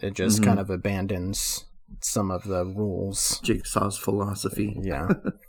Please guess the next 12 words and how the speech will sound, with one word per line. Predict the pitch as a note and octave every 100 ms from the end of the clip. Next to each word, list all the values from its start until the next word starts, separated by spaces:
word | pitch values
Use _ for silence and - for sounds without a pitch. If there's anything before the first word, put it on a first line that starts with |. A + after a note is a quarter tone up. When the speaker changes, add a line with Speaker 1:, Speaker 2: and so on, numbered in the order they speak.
| _ - - - - - -
Speaker 2:
Yeah. | - - - - _ _ _ _ _ _ -
Speaker 1:
Um, | C3 B2+ A#2 G#2+ G#2+ - _ _ -
couple | E3+ B2+
more. | A#2 A2+ G#2+ A2 - - - _ _ - - - - _ _ _
Okay, | C3 C3 G2+
so | G#2+ - A#2+ A2 G#2+ G#2 - - - _ _ _ _ -
in | C3+ C#3 C#3+
five, | - A2 G2+ A2+ - -
our | A2
complaint | - A#2 - G#2+ F#2+ -
was | G2 G2+ F#2+ F2 G2 G2 - - - _
that, | A2 G#2+ G2+ F#2+ F#2+